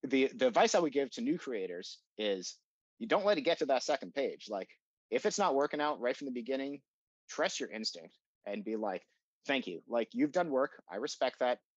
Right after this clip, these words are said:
Here is the money that we agreed for it. You know, if you haven't paid them already, uh, goodbye. I have to find someone else for this," because it's just, you know, uh, be as polite as you can, but if it's your project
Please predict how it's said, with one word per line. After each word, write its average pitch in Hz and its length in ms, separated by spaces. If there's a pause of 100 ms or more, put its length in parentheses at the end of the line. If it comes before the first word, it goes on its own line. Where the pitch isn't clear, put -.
Here 113 200
is 123 280 (260)
the 120 80
money 131 200
that 127 120
we 131 140
agreed 127 300
for 123 160
it. 147 120 (140)
You 101 80
know, 98 200
if 98 160
you 101 60
haven't 101 240
paid 107 160
them 117 80
already, 98 420 (600)
uh, 92 380 (680)
goodbye. 117 440
I - 40
have 107 160
to 110 80
find 104 200
someone 98 220
else 80 140
for - 120
this," - 160
because 87 320
it's 85 140
just, - 460
you 120 80
know, 98 160
uh, 110 120
be 139 180
as 127 100
polite 165 300
as 151 140
you 120 80
can, 101 380 (180)
but 107 200 (400)
if 113 160
it's 156 140
your 180 100
project 123 640